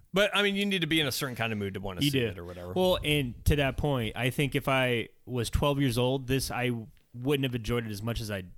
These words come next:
Speaker 2: do now.
Speaker 1: Yeah.
Speaker 2: You know what I mean? You
Speaker 1: Yep.
Speaker 2: know. Be-,
Speaker 1: Um,
Speaker 2: me being my age, I enjoyed it definitely more than I would have when I was younger.
Speaker 1: Mm-hmm. Uh,
Speaker 2: It was definitely geared towards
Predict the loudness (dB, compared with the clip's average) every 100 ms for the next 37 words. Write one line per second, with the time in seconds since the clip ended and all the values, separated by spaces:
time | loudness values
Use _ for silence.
0 | -14 -6 -6 -6 -10 -12 -20 -20 -20 -20
1 | -20 _ _ -8 -6 -6 -4 -4 -2 -4
2 | -6 -8 _ _ _ _ _ _ -20 -14
3 | -6 -6 -6 -16 -18 -18 -14 -4 0 2
4 | 0 0 2 2 2 0 0 -2 -2 0
5 | 0 0 -2 -2 -4 -12 _ -4 -2 0
6 | 0 0 0 -2 -2 -2 -4 -6 -6 -6
7 | -6 -6 -8 -8 -8 -10 -12 _ _ -20
8 | _ _ -10 -8 -8 -8 -4 0 0 0
9 | 0 0 0 0 0 -2 -8